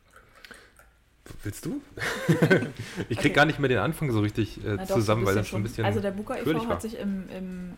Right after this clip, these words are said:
Speaker 2: Anfang zusammengesetzt aus der Susanne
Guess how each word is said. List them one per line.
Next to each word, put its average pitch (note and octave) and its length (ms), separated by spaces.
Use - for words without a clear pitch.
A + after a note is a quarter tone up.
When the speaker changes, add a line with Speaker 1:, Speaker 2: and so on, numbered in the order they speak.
Speaker 2:
Anfang A#3 880
zusammengesetzt G3+ 960
aus F3+ 340
der F#3 400
Susanne F3+ 560